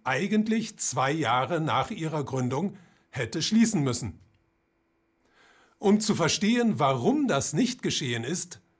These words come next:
muss man Folgendes wissen. Die großen U-S-Banken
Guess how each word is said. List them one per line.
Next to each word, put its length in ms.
muss 300
man 220
Folgendes 720
wissen. 380
Die 60
großen 480
U-S-Banken 960